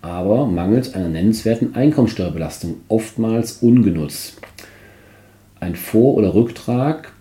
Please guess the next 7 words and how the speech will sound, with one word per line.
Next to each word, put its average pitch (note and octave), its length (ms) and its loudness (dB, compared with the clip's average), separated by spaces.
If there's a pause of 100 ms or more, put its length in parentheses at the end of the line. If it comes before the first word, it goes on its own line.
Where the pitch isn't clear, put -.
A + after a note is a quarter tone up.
der G#2 100 -4
Verluste B2+ 520 0
im G#2 240 -4
Jahre G2 340 -4
mit F2 240 -6
höheren G#2 240 2
Einkünften B2 1080 -2